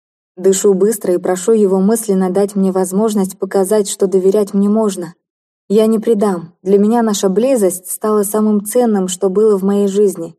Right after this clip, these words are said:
Валерио только открывает рот, чтобы ответить, но я перебиваю его. «Не отбирай у меня то, что подарил. Не заставляй забыть, насколько бывает чудесен грех и подавляет вину.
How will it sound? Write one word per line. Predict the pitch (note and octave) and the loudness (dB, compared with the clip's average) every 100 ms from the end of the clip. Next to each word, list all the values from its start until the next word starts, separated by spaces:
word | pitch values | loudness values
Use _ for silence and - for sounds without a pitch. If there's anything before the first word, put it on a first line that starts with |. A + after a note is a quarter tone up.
| _ _ _ F#3 | _ _ _ 0
Валерио | G3+ G#3+ G#3+ A#3 G3 | 2 4 4 2 2
только | G#3 G3 G3 | 0 0 0
открывает | G3 - G3 G3+ G3 G3 | -2 0 0 2 0 0
рот, | G#3+ G3+ | -2 -2
чтобы | - F3+ F3+ | -4 -2 -2
ответить, | F3+ G#3 G#3+ E3 - _ | 0 0 0 -4 -10 _
но | G#3 | -2
я | G#3 G3 | 2 2
перебиваю | F#3 F#3 F#3 F#3+ F#3 E3+ | 0 0 2 2 0 -2
его. | E3 D#3+ D3+ - _ _ _ _ _ - | -2 -6 -8 -14 _ _ _ _ _ -2
«Не | G3+ | 0
отбирай | F#3+ F#3 G#3+ G#3 F3+ | 0 2 2 2 0
у | F3+ | 0
меня | F#3 F#3+ | -2 0
то, | G3 F#3+ | 0 -2
что | F#3 | -2
подарил. | D#3+ E3+ F#3 F3+ E3 D#3+ _ _ _ - | -6 -2 0 0 -2 -8 _ _ _ -4
Не | G3+ | 0
заставляй | G3 G3 G#3+ A3 A3 | 0 0 0 2 2
забыть, | G3 G3 F#3+ G3 | 2 2 0 0
насколько | G3 F#3 G#3+ G3+ | -2 0 0 0
бывает | F#3+ F#3+ A3 G3 | 0 0 0 0
чудесен | - F#3 G#3+ G3+ G3 | -4 -2 -2 -2 -4
грех | F3+ G#3+ G3+ | 0 2 0
и | - G#3 | -4 -4
подавляет | G3+ G3 F#3+ G3+ F#3+ | 0 0 2 2 0
вину. | F#3 F#3+ F3 | 0 -2 -2